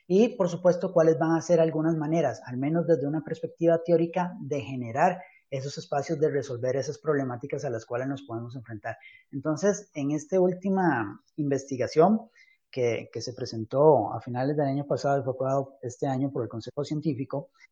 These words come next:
eh, indagamos dif-, ocho, ocho informes técnicos de los diferentes comités que ha aprobado el, el país. Eh, por ejemplo, revisamos el tema de educación, que es un tema importantísimo para el país, porque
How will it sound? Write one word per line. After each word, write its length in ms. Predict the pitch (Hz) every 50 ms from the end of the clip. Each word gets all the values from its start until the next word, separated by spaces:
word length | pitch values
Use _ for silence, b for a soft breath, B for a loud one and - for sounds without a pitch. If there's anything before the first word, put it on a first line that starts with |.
| _ _ _
eh, 340 | - 127 127 127 123 - - - - _ _
indagamos 800 | 180 180 170 160 143 135 131 143 147 175 185 202 190 - - - _ _ -
dif-, 220 | 156 139 147 - _
ocho, 600 | 139 139 139 - - 180 175 151 127 113 - -
ocho 280 | - 147 - - - 180
informes 680 | 175 175 180 170 175 175 175 185 190 196 - - - _ _ _ _
técnicos 500 | - 175 185 202 208 214 214 214 208 196
de 100 | 175 151
los 120 | 131 127 117
diferentes 460 | 123 - 123 120 135 139 - 170 -
comités 440 | - 165 143 123 - - 160 170 170
que 120 | - 156
ha 20 | 131
aprobado 440 | - - 151 143 143 151 160 160
el, 220 | 143 120 104 95 - _ _ _ _
el 140 | - 139 139
país. 440 | - 123 120 139 175 220 214 - B B B B B B B B _ -
Eh, 240 | 131 131 131 131 - -
por 160 | 170 156 147
ejemplo, 600 | 139 127 151 156 156 - 180 185 185 185 185 156
revisamos 540 | 143 156 147 139 135 139 143 143 165 180 -
el 160 | 175 143 -
tema 260 | - 151 156 170 175
de 60 | 180 185
educación, 540 | 185 180 175 131 - - 165 180 - -
que 80 | - 160
es 80 | - 165
un 100 | 156 143
tema 180 | - 160 165
importantísimo 800 | 170 170 170 170 156 - - 120 113 - 156 143 165 180 185 180
para 160 | 180 170 147
el 120 | 139 135 -
país, 280 | - 127 139 170 180
porque 520 | 175 - 190 180 - - 196 196 208 220